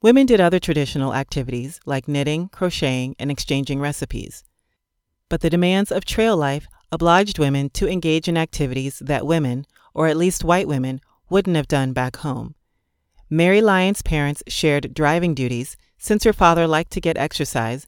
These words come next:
by walking along behind the wagon for a little while every day. When the wagon got stuck in the mud, Missus Lyon, while holding her baby, mounted their horse and led the oxen out of the mud. Laying over could be fun, too.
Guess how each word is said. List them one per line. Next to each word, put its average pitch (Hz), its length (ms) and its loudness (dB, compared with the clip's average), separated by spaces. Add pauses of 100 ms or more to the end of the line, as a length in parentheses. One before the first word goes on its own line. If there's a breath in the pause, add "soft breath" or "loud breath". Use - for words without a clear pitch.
(280 soft breath)
by 147 120 2
walking 151 380 2
along 143 340 0
behind 139 380 -2
the 147 60 -2
wagon 127 400 -2
for 147 220 -2
a 143 40 2
little 139 200 -2
while 123 260 -4
every 120 200 -8
day. 107 280 -10 (880)
When 151 140 -2
the 151 80 0
wagon 160 340 2
got 165 220 2
stuck 151 260 0
in 156 80 -2
the 151 80 -2
mud, 156 340 -2 (460)
Missus 175 320 -2
Lyon, 170 500 0 (140)
while 139 200 0
holding 156 340 -2
her 180 120 -2
baby, 131 440 -4 (420)
mounted 170 360 0
their 208 120 2
horse 160 480 0
and 135 160 -2
led 139 180 -2
the 170 140 -2
oxen 131 440 -2
out 123 180 -6
of 127 80 -8
the 131 80 -4
mud. 110 260 -6 (1400)
Laying 240 340 6
over 240 240 4
could 185 140 -2
be 170 100 2
fun, 151 360 0
too. 139 380 -4